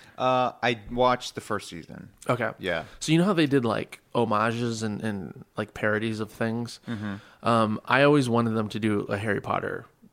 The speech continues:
Speaker 2: episode.
Speaker 1: Oh, yeah, yeah, yeah.
Speaker 2: And, um, and I just wrote the Harry Potter episode that I always wanted
Speaker 1: To see, right.
Speaker 2: to see. And then,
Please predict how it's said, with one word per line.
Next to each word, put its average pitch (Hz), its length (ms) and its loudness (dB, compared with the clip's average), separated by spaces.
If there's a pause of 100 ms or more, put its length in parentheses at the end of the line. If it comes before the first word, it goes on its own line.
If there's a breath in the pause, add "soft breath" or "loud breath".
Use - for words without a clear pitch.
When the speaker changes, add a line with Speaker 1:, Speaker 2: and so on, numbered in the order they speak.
(100)
Speaker 2:
episode. 101 640 -6
Speaker 1:
Oh, 104 300 -2
yeah, 92 340 -2
yeah, - 20 0
yeah. 104 280 -2
Speaker 2:
And, 85 240 -10
um, 104 420 -4
and 110 260 -4
I 113 140 0
just 107 180 -6
wrote 107 420 -2
the 107 280 -2
Harry 104 240 -4
Potter 101 240 -2
episode 104 340 -6
that 104 180 -4
I - 140 -4
always 98 320 -4
wanted 101 400 -10 (380 soft breath)
Speaker 1:
To - 100 -20
see, 73 260 -14
right. 87 120 -16
Speaker 2:
to 113 120 0
see. 104 560 -6
And 107 200 -2
then, 104 400 -4